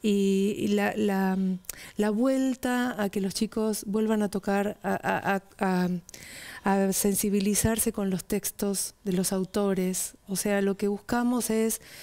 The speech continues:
eh, que, que vuelva a aparecer la, la, la forma en que conoce un campo disciplinar, em, la forma en que podemos acercarnos al texto de un autor. Estamos buscando otra vez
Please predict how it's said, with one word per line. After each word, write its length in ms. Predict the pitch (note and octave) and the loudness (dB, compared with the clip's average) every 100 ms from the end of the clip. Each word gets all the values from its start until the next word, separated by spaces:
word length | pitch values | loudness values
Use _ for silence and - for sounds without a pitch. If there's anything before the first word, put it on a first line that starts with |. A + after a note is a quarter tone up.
| - - - | -20 -20 -4
eh, 320 | F#3+ F3+ F3+ F3 | 0 2 0 -2
que, 200 | A3 G3 - | -2 -2 -2
que 120 | - | 0
vuelva 280 | G#3 A#3+ B3 | 2 2 2
a 20 | |
aparecer 480 | A#3 G3+ G3 - G#3+ | 0 0 0 0 0
la, 200 | G#3+ G3 G3+ | 2 2 0
la, 420 | - F3+ F3 F3 | 0 0 2 2
la 140 | F#3 F#3 | 2 0
forma 400 | - B3 A#3+ A3+ | -2 -2 0 0
en 60 | |
que 120 | G#3+ G3 | -2 -4
conoce 480 | G3 G3+ G#3 - | -2 0 0 -2
un 80 | G3 | -2
campo 340 | F#3 F#3 F3+ F#3 | -2 -2 0 0
disciplinar, 840 | F3+ F3+ F3+ F#3 G3 G3 F#3 F#3+ - - - - - | 0 -2 0 0 2 2 0 -4 -12 -20 -18 -18 -2
em, 640 | F#3+ F#3 F3+ F3+ F3+ F3 E3 - - G3+ | 0 2 2 2 0 -2 -4 -10 -4 0
la 160 | G3 | 0
forma 640 | - A#3+ A#3 A#3 A#3 A3+ A#3 | 0 0 2 2 2 0 0
en 240 | G3 F#3+ | -2 -2
que 400 | - F#3 F3+ F3+ - - - - G3 - | -2 0 2 0 -4 -18 -20 -18 -8 -2
podemos 340 | G3+ A3 A3+ | 0 2 0
acercarnos 680 | G#3+ F#3+ F#3 G3+ G#3 G#3 F#3+ | 0 -2 -2 0 2 0 0
al 200 | F#3 F3+ | 0 0
texto 360 | G3 - - G3+ | -2 -2 -2 0
de 80 | |
un 160 | G3 G3 | 0 0
autor. 560 | F3+ F3+ G3+ F#3+ F#3 - | 0 0 0 2 0 -2
Estamos 440 | G3 A3+ A#3 A#3 | -2 0 0 0
buscando 680 | A#3 - A#3+ A#3+ A#3 A#3+ - | -2 -2 -2 0 2 0 -2
otra 260 | A3 A3 A3 | -4 -2 0
vez 260 | A#3+ A#3+ | 0 -2